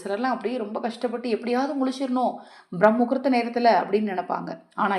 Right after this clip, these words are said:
யாருக்கு தானா பிரம்ம முகூர்த்த நேரத்துல நல்லா ஃப்ரெஷ்ஷா முழிப்பு தட்டுதோ, அவங்க பக்கத்திலேயே பகவான் கிருஷ்ணர் இருக்கார் அப்படின்னு அர்த்தம். ஒன்பதாவது அறிகுறி என்னன்னு பார்த்தீங்கன்னா, நம்ம கோயிலுக்கு போவோம்.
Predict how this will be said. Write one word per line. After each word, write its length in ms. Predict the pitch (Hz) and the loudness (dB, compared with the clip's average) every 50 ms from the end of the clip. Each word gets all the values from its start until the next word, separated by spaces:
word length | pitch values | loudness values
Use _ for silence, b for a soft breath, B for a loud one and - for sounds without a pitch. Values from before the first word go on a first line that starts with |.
| 170 160 | -2 0
யாருக்கு 680 | 170 165 180 233 269 370 440 427 392 - - 226 - | 2 4 4 4 4 4 2 0 0 -2 -4 -6 -4
தானா 520 | - 202 170 233 226 233 247 254 285 359 415 | -4 -6 -2 0 0 2 2 2 2 2 0
பிரம்ம 240 | 403 247 208 214 | 0 -2 0 0
முகூர்த்த 380 | 220 220 214 226 226 - - 262 | -2 -2 -2 -4 -4 -4 -4 -4
நேரத்துல 680 | 220 180 185 196 214 208 - - 190 175 160 208 254 262 B B B B B B B B B B | -2 0 0 0 0 -2 -4 -2 0 2 2 2 2 0 B B B B B B B B B B
நல்லா 400 | B 190 190 208 254 311 381 370 370 - | B 2 4 4 6 6 6 4 4 2
ஃப்ரெஷ்ஷா 500 | - 254 247 247 - - - 302 - 285 | 2 2 4 2 2 2 2 2 4 4
முழிப்பு 240 | 208 208 233 233 - | 2 0 -2 -2 -4
தட்டுதோ, 580 | 233 - 185 180 - 156 160 156 160 160 165 160 B B B B B B B B | -6 -6 -6 -6 -6 -8 -4 0 2 2 2 0 B B B B B B B B
அவங்க 320 | - - 156 160 156 156 | 2 2 2 2 0 -2
பக்கத்திலேயே 880 | 151 - 170 165 165 - 254 254 254 - 233 214 196 170 156 151 147 131 | 0 0 0 0 2 0 0 0 0 0 0 2 2 2 0 0 -2 -4
பகவான் 580 | - - 156 156 160 208 226 233 214 196 180 | -2 -2 -2 -2 0 2 2 2 2 2 -2
கிருஷ்ணர் 420 | 170 - 175 170 - - 226 208 202 | -6 -8 -10 -10 -8 -6 -6 -6 -4
இருக்கார் 640 | 165 160 160 - - 180 180 190 180 - - - - - | -6 -8 -8 -6 0 4 6 6 4 4 0 -12 -12 -14
அப்படின்னு 360 | 170 170 - 139 139 160 208 | -14 -12 -8 -8 -8 -6 -4
அர்த்தம். 360 | 247 214 180 - - - - - - - _ _ _ b b b b b b b b b | -4 -6 -4 -2 -4 -4 -4 -4 -18 -20 _ _ _ b b b b b b b b b
ஒன்பதாவது 680 | - 220 254 330 415 523 539 523 480 427 370 320 262 | 10 10 10 10 10 4 4 4 4 4 4 4 2
அறிகுறி 420 | 226 202 214 202 220 202 196 180 170 | 2 2 2 0 -2 -2 -2 -2 -4
என்னன்னு 260 | 165 185 208 220 214 214 | -6 -6 -6 -6 -6 -6
பார்த்தீங்கன்னா, 680 | 175 170 170 170 160 170 202 214 185 170 170 196 202 - - _ _ _ _ _ _ _ _ - | -6 -8 -8 -8 -8 -6 -6 -4 -4 -4 -4 -6 -6 -10 -16 _ _ _ _ _ _ _ _ -2
நம்ம 280 | - 226 247 233 233 240 | 0 4 6 6 4 4
கோயிலுக்கு 420 | 240 247 240 262 262 254 247 - | 6 6 6 6 6 2 -2 -6
போவோம். 340 | - 202 190 175 175 - | -6 -8 -6 -6 -8 -10